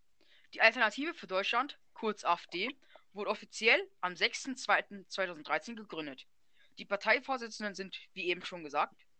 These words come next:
Jörg Meuthen und ich, Tino Schruppalla. Unsere Partei ist in dreizehn Landtagen vertreten.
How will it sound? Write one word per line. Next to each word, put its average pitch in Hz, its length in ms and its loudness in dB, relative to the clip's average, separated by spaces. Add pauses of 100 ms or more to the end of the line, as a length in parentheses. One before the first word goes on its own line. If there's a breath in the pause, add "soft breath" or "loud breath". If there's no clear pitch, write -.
(460)
Jörg 190 200 0
Meuthen 175 400 0 (480)
und 254 180 -2
ich, - 280 0
Tino 202 200 -6
Schruppalla. 202 480 -6 (720)
Unsere 208 220 -6
Partei 226 400 4
ist 208 100 0
in 190 80 -8
dreizehn 220 360 6
Landtagen 202 360 4
vertreten. - 480 -6